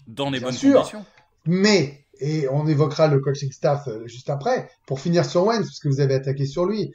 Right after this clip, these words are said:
Speaker 2: Moi, je, je, je croyais énormément en lui, je, je crois encore en lui, parce que je pense qu'il a, il a tout pour être un, un top trois de cette ligue en quarterback. Mais il y a un moment, il va falloir arrêter le retard à l'allumage.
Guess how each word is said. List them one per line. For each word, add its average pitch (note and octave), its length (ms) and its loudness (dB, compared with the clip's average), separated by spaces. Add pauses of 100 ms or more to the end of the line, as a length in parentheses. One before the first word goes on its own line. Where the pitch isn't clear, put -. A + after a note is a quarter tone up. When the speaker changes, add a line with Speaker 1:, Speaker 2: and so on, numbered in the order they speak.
(260)
Speaker 2:
Moi, C#3+ 160 0
je, C3 220 2
je, B2+ 320 2
je B2 140 -4 (200)
croyais D#3 760 0
énormément G#3+ 880 -4
en D#3+ 60 0
lui, F3 260 -4
je, C#3+ 160 -6
je C3 240 -4
crois C4 380 -2
encore E3 320 2
en E3+ 100 0
lui, G3 80 -6
parce D#3 140 -10
que C3+ 80 -10
je - 80 -14
pense C#3+ 200 -10
qu'il B2+ 160 -6
a, A#2 220 -10 (360)
il C#3 140 2
a - 60 -2
tout B3+ 360 -2
pour D3 220 -2
être C#3 200 -4
un, B2+ 180 -2 (240)
un B2 80 -10
top C#3+ 280 -4
trois E3 240 2
de C#3 40 -4
cette C#3 240 -4
ligue D3+ 160 -2
en C3 80 0
quarterback. E3 560 -2 (520)
Mais - 80 -20
il - 40 -20
y - 40 -20
a - 60 -20
un - 40 -20
moment, C#3+ 240 -4
il C#3 40 -2
va B2+ 60 -4
falloir B2+ 260 -4
arrêter B2+ 280 -6
le B2+ 80 -2
retard B2+ 280 -6
à C3 60 -2
l'allumage. D#3+ 480 0